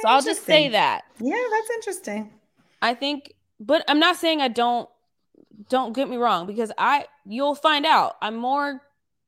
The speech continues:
Speaker 1: Team Johnny, but, um, if there's a team, but
Speaker 2: <laughs>
Speaker 1: yeah.
Speaker 2: Right.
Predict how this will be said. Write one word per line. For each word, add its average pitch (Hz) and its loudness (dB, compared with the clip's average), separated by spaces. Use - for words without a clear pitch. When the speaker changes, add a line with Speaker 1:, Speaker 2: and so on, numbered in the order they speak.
Speaker 1:
Team 254 -8
Johnny, 180 -6
but, 220 2
um, 196 -2
if 240 -8
there's 254 0
a 208 -8
team, 160 -12
but 233 4
Speaker 2:
<laughs> - 2
Speaker 1:
yeah. 170 0
Speaker 2:
Right. 254 -2